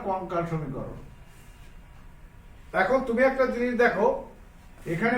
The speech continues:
ম্যাঙ্গানিজের ছিল প্লাস সেভেন, আর এখানে ম্যাঙ্গানিজের আসলো কিন্তু প্লাস টু। তাহলে এখান থেকে যখন সে এখানে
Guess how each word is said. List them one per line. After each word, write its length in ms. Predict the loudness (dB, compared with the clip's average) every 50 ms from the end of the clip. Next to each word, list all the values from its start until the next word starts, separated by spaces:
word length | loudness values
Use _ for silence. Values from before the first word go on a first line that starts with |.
| 4 6
ম্যাঙ্গানিজের 580 | 6 6 6 6 6 4 4 4 2 2 0 0
ছিল 120 | 0 0 0 2 2
প্লাস 220 | 4 4 4 4 4 2 0
সেভেন, 300 | 0 2 4 4 2 2 2 -2 -4 -8 -12 -16 -18 -18 -18 -18 -18 -18 -18 -16 -8 -6 -4
আর 80 | -2 -2 0
এখানে 200 | 0 0 2 2 4 4
ম্যাঙ্গানিজের 680 | 4 4 4 4 4 4 4 0 -2 -2 0 0 0
আসলো 160 | 2 0 -2 -2 -2
কিন্তু 160 | -4 -4 -4 -4 -2
প্লাস 240 | 0 0 2 2 0 0 -4 -4
টু। 100 | -2 -2 -2 -2 -6 -8 -12 -14 -16 -18 -18 -16 -16 -18 -18 -18 -20 -16 -8
তাহলে 200 | -6 -4 -2 -2 -2 -2
এখান 180 | 0 0 0 0 0
থেকে 140 | -2 -2 -2 -2 -2 -2
যখন 200 | -2 -2 -2 -4 -2
সে 60 | -2 -2 -2
এখানে 240 | 0 0 0 0 0